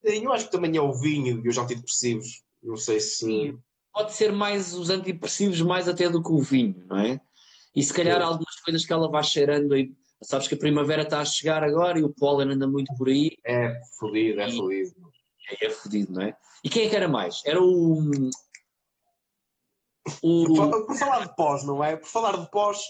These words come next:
Speaker 1: eh,
Speaker 2: Sim.
Speaker 1: sim, o José Carlos Pereira.
Speaker 2: José Carlos Pereira, pois era, pá. E como é que é José, José Carlos Pereira ao vivo? Eu nunca tive com José Carlos Pereira.
Speaker 1: Olha, não, o gajo era fixe.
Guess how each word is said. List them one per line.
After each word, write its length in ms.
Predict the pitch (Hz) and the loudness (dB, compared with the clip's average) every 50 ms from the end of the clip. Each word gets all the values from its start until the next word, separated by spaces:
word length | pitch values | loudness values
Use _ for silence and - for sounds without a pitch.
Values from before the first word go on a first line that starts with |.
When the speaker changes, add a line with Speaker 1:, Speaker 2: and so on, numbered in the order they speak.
| - - | -8 -4
Speaker 1:
eh, 460 | 180 175 175 175 170 165 165 165 170 | 0 2 4 4 4 4 4 4 2
Speaker 2:
Sim. 240 | - - - 156 139 139 | 0 -2 -2 -2 -4 -4
Speaker 1:
sim, 60 | - - | -2 -2
o 100 | 156 151 | -2 -2
José 240 | 135 127 151 143 143 | 0 0 0 0 0
Carlos 220 | 139 131 131 - | -2 -2 -4 -2
Pereira. 360 | - 135 131 135 147 165 175 - - _ _ _ _ _ - 214 | -4 -2 0 0 0 0 -2 -6 -12 _ _ _ _ _ -6 -4
Speaker 2:
José 80 | 262 262 | -2 -2
Carlos 240 | 269 262 262 247 - | 0 0 -2 -2 -2
Pereira, 400 | - - 294 302 294 285 294 277 - | -2 0 2 2 4 4 2 2 2
pois 300 | 277 269 208 151 - - | 0 0 2 2 0 2
era, 280 | 104 101 101 101 101 | 2 2 0 0 -4
pá. 440 | - - 95 95 98 98 - - - - 147 - - _ - - - - | -6 -12 -16 -16 -16 -16 -18 -18 -10 -8 -8 -8 -10 _ -20 -18 -4 -4
E 80 | 320 | 0
como 180 | - 302 277 - | 2 2 2 2
é 60 | 262 | 2
que 120 | 262 240 196 | 2 0 0
é 60 | 180 | 0
José, 280 | 156 139 156 196 196 | 0 -2 -2 -2 -2
José 260 | 190 156 139 156 190 190 | -4 -4 -2 -2 -2 -2
Carlos 280 | - 170 156 151 - | 0 -2 -2 -2 -4
Pereira 220 | - 160 160 156 135 | -2 0 2 4 4
ao 120 | 117 107 | 2 2
vivo? 220 | - 101 95 98 - - - _ _ _ | 0 -6 -8 -8 -12 -20 -20 _ _ _
Eu 100 | - 156 | -2 2
nunca 220 | 185 220 220 214 214 | 2 2 2 2 0
tive 180 | 214 214 202 | 2 0 -2
com 120 | - - 196 | 0 -2 -2
José 200 | 180 180 190 190 | 0 0 0 0
Carlos 220 | 196 180 180 - - | 0 -2 -2 -4 -4
Pereira. 380 | - 180 160 147 143 147 151 - _ _ _ _ _ _ _ _ _ _ _ | 0 2 2 2 2 -2 -6 -12 _ _ _ _ _ _ _ _ _ _ _
Speaker 1:
Olha, 260 | - 220 226 233 233 | 0 0 2 0 -2
não, 460 | 254 254 247 240 226 226 240 285 415 339 | -2 -2 0 0 0 0 -2 -6 -10 -10
o 80 | 262 | -4
gajo 180 | 247 240 208 214 | -2 0 0 0
era 100 | 214 220 | -2 -2
fixe. 500 | 226 - 247 190 175 - - - - | -4 -4 -4 -4 -2 -2 -2 -4 -6